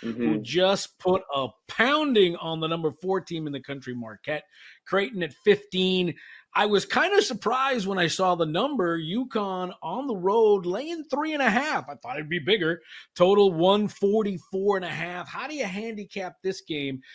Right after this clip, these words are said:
Speaker 1: Can the Jays keep it within, you know, a possession?
Speaker 2: Well, I mean, this is the longest winning streak in the country,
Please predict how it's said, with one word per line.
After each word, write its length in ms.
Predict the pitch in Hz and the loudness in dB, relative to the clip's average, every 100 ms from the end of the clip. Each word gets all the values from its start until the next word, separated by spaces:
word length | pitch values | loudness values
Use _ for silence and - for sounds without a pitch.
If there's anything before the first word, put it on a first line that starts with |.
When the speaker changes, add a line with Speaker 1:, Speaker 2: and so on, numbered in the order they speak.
| - - | -14 -2
Speaker 1:
Can 140 | 151 | 0
the 100 | 147 | 0
Jays 560 | 117 160 214 285 285 196 | -2 0 2 2 0 -2
keep 360 | - 226 269 | -2 -2 0
it 160 | 392 370 349 | -4 -4 -6
within, 440 | 349 359 370 381 | -6 -4 -6 -8
you 120 | 349 | -6
know, 160 | 320 311 | -6 -2
a 100 | 285 | -2
possession? 720 | 285 226 262 277 339 392 302 - _ _ _ _ _ _ _ _ _ _ _ _ - | 0 0 -2 -4 -6 -10 -14 -18 _ _ _ _ _ _ _ _ _ _ _ _ -4
Speaker 2:
Well, 160 | 123 | 2
I 20 | |
mean, 200 | 127 139 | 4 4
this 180 | 131 143 | 4 4
is 200 | 160 196 | 4 4
the 180 | 165 147 | 4 4
longest 580 | 131 139 151 147 135 127 | 4 4 4 0 -2 -2
winning 240 | 139 135 | -2 -2
streak 340 | 120 - 123 117 | -4 -6 -6 -6
in 80 | |
the 80 | 113 | -8
country, 460 | 107 113 107 104 | -8 -10 -10 -12